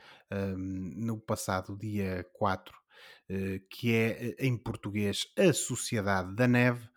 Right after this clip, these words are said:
ou na sua versão original, La Sociedad de la Nieve. Eh, nesse trans-, é um filme espanhol, quer dizer, o filme não é espanhol, digamos assim. O, eh, o filme,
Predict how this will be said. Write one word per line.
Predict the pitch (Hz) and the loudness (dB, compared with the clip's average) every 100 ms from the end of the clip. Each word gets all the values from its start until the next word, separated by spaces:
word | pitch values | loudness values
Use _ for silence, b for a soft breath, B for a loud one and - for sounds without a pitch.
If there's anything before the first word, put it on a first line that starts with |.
| b b b | b b b
ou | 127 123 123 - | 2 4 2 2
na | 123 | 2
sua | 120 - 110 | 2 0 -2
versão | 104 104 - 107 101 - | -2 -4 -2 -2 -2 -2
original, | 110 110 110 107 107 | -2 0 0 2 2
La | 113 110 | 2 0
Sociedad | - 113 - 120 113 110 | -2 -6 -2 2 4 4
de | 98 | 2
la | 101 101 | 0 0
Nieve. | 113 117 110 120 - _ B B B B | 2 2 0 -2 -8 _ B B B B
Eh, | - 67 - - | -14 -14 -14 -16
nesse | 95 - - | -16 -14 -12
trans-, | 107 98 - - - | -10 -8 -10 -12 -6
é | 110 107 101 | -2 0 -2
um | |
filme | 101 110 101 98 | -4 -4 -2 -2
espanhol, | 95 - 123 127 156 143 | -4 -2 2 4 4 0
quer | - | -4
dizer, | 104 | -4
o | |
filme | - 185 | -2 0
não | 170 | 4
é | 160 | 4
espanhol, | - 123 120 127 98 | 4 4 6 6 4
digamos | 95 98 95 98 | 0 -4 -4 -4
assim. | 98 - 92 - b b b - | -6 -6 -8 -8 b b b -8
O, | 101 104 | -2 0
eh, | 98 98 87 - | 0 -2 -4 -8
o | 107 101 101 | -10 -8 -10
filme, | - 120 127 139 151 | -4 0 2 2 0